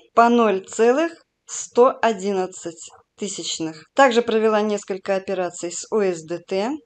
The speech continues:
по девяносто четыре и пять и по девяносто семь. В итоге на балансе у меня доступно три тысячи пятьсот тридцать два российских рубля и тридцать три доллара девять центов У С Д Т.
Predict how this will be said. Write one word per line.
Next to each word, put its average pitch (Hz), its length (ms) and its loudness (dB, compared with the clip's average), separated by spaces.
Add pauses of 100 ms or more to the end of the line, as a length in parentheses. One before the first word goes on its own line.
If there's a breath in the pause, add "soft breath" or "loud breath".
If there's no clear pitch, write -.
по 233 100 4
девяносто 226 580 -2
четыре 220 600 -6 (100)
и 196 140 -8
пять 196 460 -4 (160)
и 302 160 0
по 240 160 2
девяносто 196 600 -6
семь. 151 320 -12 (320)
В 233 240 2
итоге 262 600 4 (100)
на 233 160 0
балансе 214 720 2
у 196 80 -2
меня 196 180 0
доступно 175 720 -6 (180)
три 247 160 0
тысячи 220 460 -6
пятьсот 202 400 -8
тридцать 190 400 -6
два 165 300 -2 (200)
российских 180 580 -6
рубля 208 360 -2 (220)
и 262 120 2
тридцать 262 600 -2
три 277 460 -2
доллара 208 680 2
девять 196 480 0
центов 233 440 -4 (120)
У 175 60 0
С 190 260 0
Д 185 100 -2
Т. 147 240 -8